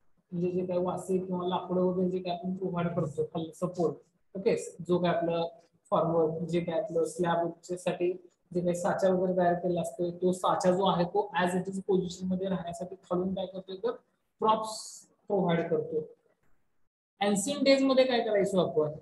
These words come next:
ते जे प्रॉप्स आहेत, ते खाली, अ, वाळूच्या बॅग वगैरे भरलेल्या असायच्या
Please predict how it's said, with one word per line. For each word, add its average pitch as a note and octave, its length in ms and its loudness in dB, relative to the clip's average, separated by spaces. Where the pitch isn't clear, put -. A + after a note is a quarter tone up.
ते G#3 120 4
जे A#3+ 100 2
प्रॉप्स A#3 440 2
आहेत, F#3+ 340 4
ते A#3+ 520 4
खाली, A#3 360 2
अ, F3+ 100 0
वाळूच्या F#3+ 460 6
बॅग F#3 340 6
वगैरे G3 220 4
भरलेल्या F3+ 400 2
असायच्या F3 400 0